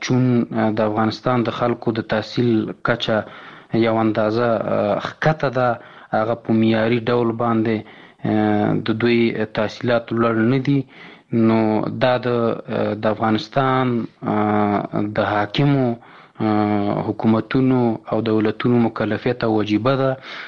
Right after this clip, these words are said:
چې هر ډول، اه، نصوص وي، قوانین وي، پرنسپونه وي، هغه باید خپل ټول ملت ته، که په هر وسیله وي، که په هر، اه، اسباب باندې وي، دا ورسوي، هغوی ته ابلاغ کړي،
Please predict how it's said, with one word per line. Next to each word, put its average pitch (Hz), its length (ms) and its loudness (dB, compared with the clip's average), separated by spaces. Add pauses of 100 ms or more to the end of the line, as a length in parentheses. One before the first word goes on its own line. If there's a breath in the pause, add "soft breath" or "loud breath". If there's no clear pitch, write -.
(180 loud breath)
چې - 180 -2 (120)
هر 147 220 2
ډول، 135 300 2 (460 loud breath)
اه، 113 220 -2
نصوص 110 640 0
وي، 123 160 2
قوانین 120 600 0
وي، 123 120 0
پرنسپونه 120 720 0
وي، 123 160 2 (100)
هغه 110 220 0
باید 117 440 0 (460 loud breath)
خپل - 240 -2
ټول 127 320 0
ملت 113 420 2 (120)
ته، 120 200 0
که 117 220 -4
په - 180 -8 (120)
هر 151 120 2
وسیله 131 540 -4
وي، 120 320 0 (600 loud breath)
که 120 60 -2
په - 180 -4
هر، 143 340 2
اه، 127 440 -2
اسباب 127 400 -4 (100)
باندې 120 300 -2
وي، 117 340 2 (100)
دا 113 200 -2
ورسوي، 120 760 0
هغوی 110 280 0
ته 110 140 -4
ابلاغ 117 380 0
کړي، - 320 -4